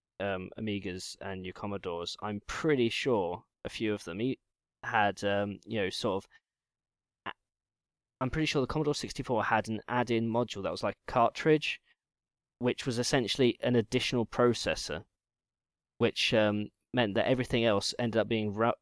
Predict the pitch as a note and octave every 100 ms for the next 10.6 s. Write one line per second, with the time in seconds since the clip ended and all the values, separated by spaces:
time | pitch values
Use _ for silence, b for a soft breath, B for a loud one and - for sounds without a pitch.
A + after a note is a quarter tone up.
0 | _ _ - G#2+ - B2 - - G#2 B2
1 | B2+ - B2+ A#2 - A#2 - C3 G#2+ G2
2 | A2+ A2+ A2+ A2 A2 - A2 G2 - F2
3 | - - - C#3 - C3+ - - C3+ -
4 | _ _ - C#3 D3 D3+ - - - _
5 | _ _ _ _ _ _ _ _ - B2
6 | A#2 A#2 _ - _ _ _ _ - C3
7 | C3 G#2 C3 A#2 - A#2+ A2+ G#2+ G#2+ A#2+
8 | - C3 - C#3 B2 G#2+ A2+ A2+ B2+ B2
9 | B2+ B2+ - - - _ _ _ _ _
10 | _ _ _ _ A2+ G2